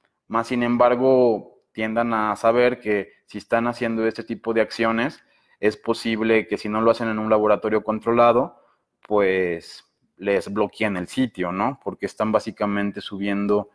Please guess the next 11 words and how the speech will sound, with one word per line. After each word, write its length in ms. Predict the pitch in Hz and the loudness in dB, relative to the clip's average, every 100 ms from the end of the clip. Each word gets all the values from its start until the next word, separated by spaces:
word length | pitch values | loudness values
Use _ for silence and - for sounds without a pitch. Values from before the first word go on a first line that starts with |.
| _ _ _ | _ _ _
un 300 | - 104 110 110 | -4 0 0 -2
scam 580 | - 120 117 135 147 - | -2 0 2 2 -2 -2
a 80 | 95 | 2
la 120 | 98 | 2
red 340 | 107 120 147 - - _ _ _ _ _ | 4 2 0 -4 -20 _ _ _ _ _
y 140 | - 107 | 0 2
esto 280 | - 113 | 2 -2
puede 200 | - 110 | 2 2
ser 140 | 104 110 | 2 -2
utilizado. 500 | 98 101 90 110 113 | -2 -4 0 2 2
Vean 540 | 120 127 127 - - | 2 0 0 -6 -20